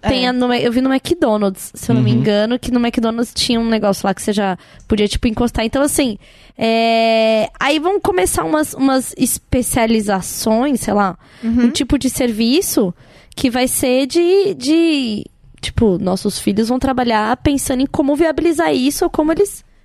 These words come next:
Speaker 1: Como eles trabalham com isso, entendeu? Não é, tipo, um corretor de imóveis que vende uma casa.
Speaker 2: É, eu acho que não vai ter
Speaker 1: Tem
Speaker 2: isso.
Speaker 1: uma profissão que eu acho muito maravilhosa, que eu descobri por causa da minha amiga Raquel, que trabalhou um tempo no Airbnb,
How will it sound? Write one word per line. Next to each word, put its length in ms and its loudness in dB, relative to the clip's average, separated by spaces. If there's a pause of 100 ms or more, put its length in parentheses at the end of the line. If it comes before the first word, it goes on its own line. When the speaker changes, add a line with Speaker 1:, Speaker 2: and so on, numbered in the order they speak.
(340)
Speaker 1:
Como 120 0
eles 100 0
trabalham 520 2
com 300 4
isso, 180 -2
entendeu? 400 2
Não 140 2
é, 160 4
tipo, 420 0 (240)
um 100 2
corretor 480 2
de 100 0
imóveis 360 2
que 140 0
vende 420 2
uma 160 0
casa. 640 0 (320)
Speaker 2:
É, 280 2
eu 60 2
acho 200 -2
que 100 0
não 160 2
vai 160 0
ter 140 2
Speaker 1:
Tem 280 2
Speaker 2:
isso. 160 2
Speaker 1:
uma 80 0
profissão 340 -2
que 80 -4
eu 40 0
acho 180 -2
muito 200 2
maravilhosa, 600 0
que 80 -6
eu 60 -4
descobri 260 -4
por 80 -12
causa 300 0
da 160 0
minha 120 2
amiga 240 2
Raquel, 400 0
que 100 -10
trabalhou 360 2
um 40 -2
tempo 200 -2
no 60 0
Airbnb, 580 0